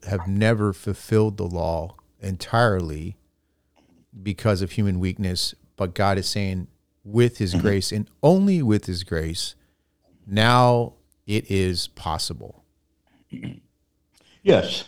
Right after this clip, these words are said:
Speaker 2: That's why, remember, I think one of the things we want to go back to our general, <clears throat> um, premise about the Sermon on the Mount, which is the Lord is not saying, "Here's a bunch of new rules for you to follow."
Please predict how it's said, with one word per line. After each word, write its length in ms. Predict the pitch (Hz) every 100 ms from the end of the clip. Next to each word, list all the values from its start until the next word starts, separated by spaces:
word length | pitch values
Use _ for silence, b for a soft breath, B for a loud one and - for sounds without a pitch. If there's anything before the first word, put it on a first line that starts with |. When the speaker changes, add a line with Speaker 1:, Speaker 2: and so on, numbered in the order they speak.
| _ _ b b -
Speaker 2:
That's 180 | 147 147
why, 140 | 147 131
remember, 400 | 123 139 123 127
I 60 |
think 200 | 147 151
one 160 | 127 123
of 60 |
the 60 | 113
things 140 | 123
we 100 | 110
want 200 | 113 117
to 60 | 104
go 80 | 95
back 280 | 107 110 -
to 100 | 101
our 80 | 82
general, 640 | 110 110 104 98 85 - _ _ _ -
<clears throat> 360 | 120 95 -
um, 480 | 95 92 92 87 85
premise 640 | - 135 110 82 - - -
about 280 | 95 92 -
the 80 | 90
Sermon 280 | 110 98
on 60 | 87
the 60 | 87
Mount, 380 | 107 95 85
which 200 | 90 87
is 280 | 90 87 87 b b b b
the 80 | 131
Lord 200 | 156 202
is 140 | 147 117
not 220 | 135 143
saying, 340 | - 127 117 104
"Here's 160 | 151
a 40 | 113
bunch 200 | 117 107
of 60 |
new 180 | 110 104
rules 320 | 107 120 120
for 80 | 104
you 100 | 87
to 80 | 82
follow." 460 | - 80 76 78